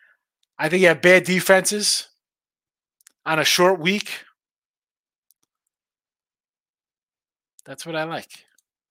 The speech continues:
Walk this way. What do you say there? Got Tampa Bay run line and the Blue Jays money line. I'm not gonna hate these games here. Again, I could be on opposite sides as people here,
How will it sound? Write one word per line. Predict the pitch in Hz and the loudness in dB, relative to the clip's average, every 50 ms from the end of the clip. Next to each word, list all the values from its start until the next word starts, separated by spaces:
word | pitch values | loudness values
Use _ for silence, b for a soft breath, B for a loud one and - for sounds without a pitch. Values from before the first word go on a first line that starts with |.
| _ _ _ _ _ | _ _ _ _ _
Walk | - 143 175 196 185 - - | -2 2 4 4 4 4 0
this | 175 - - 160 | -6 -6 -4 -4
way. | 143 110 95 - | -4 -6 -6 -8
What | 143 165 | -10 -10
do | 175 | -8
you | 156 | -6
say | - - 127 110 101 | -6 -6 -8 -8 -10
there? | 98 92 - - - _ _ _ _ _ _ _ _ _ _ - | -12 -16 -20 -20 -20 _ _ _ _ _ _ _ _ _ _ -8
Got | - 143 131 - | -6 -6 -6 -6
Tampa | - - 170 165 - 151 | -6 -6 -6 -6 -8 -8
Bay | 143 156 151 147 | -6 -4 -4 -4
run | 139 139 156 156 160 160 | -2 -2 -2 -2 -2 -4
line | 160 160 156 160 160 160 156 - - | -4 -4 -4 -4 -6 -8 -12 -16 -18
and | - 135 127 127 127 123 | -18 -16 -14 -14 -14 -14
the | 120 | -14
Blue | 117 127 135 147 139 | -14 -14 -12 -12 -10
Jays | - 127 127 123 123 123 120 - - - _ _ _ _ - | -10 -8 -8 -8 -8 -10 -10 -12 -14 -14 _ _ _ _ -20
money | 131 131 135 135 135 131 127 117 107 | -18 -16 -12 -12 -10 -10 -10 -12 -14
line. | 101 98 92 90 - _ _ _ _ _ _ _ _ _ _ _ _ _ _ _ _ _ _ _ | -16 -20 -20 -20 -20 _ _ _ _ _ _ _ _ _ _ _ _ _ _ _ _ _ _ _
I'm | 143 151 175 196 | -18 -16 -14 -12
not | 208 208 208 - | -12 -12 -10 -10
gonna | 147 131 117 110 | -10 -10 -10 -10
hate | 101 107 110 107 - | -12 -14 -16 -18 -18
these | - 107 104 - - | -20 -18 -16 -16 -16
games | - 107 107 107 104 104 - | -14 -16 -20 -20 -20 -20 -20
here. | 117 123 131 _ _ _ _ _ _ _ _ _ _ _ _ _ _ _ _ _ _ _ _ _ _ _ _ _ - | -20 -20 -20 _ _ _ _ _ _ _ _ _ _ _ _ _ _ _ _ _ _ _ _ _ _ _ _ _ -16
Again, | 185 - 165 120 - - | -12 -10 -10 -10 -10 -6
I | 147 170 180 | -6 -4 -4
could | - 226 | -4 -2
be | 220 233 220 | 0 0 2
on | 208 | 2
opposite | 202 196 185 185 196 185 - | 2 0 -2 -2 -6 -4 -2
sides | - 170 143 147 143 143 | 2 2 2 2 2 -2
as | 135 - | -6 -12
people | - 143 131 135 127 | -10 -12 -12 -12 -12
here, | 117 123 143 151 147 | -10 -10 -10 -12 -14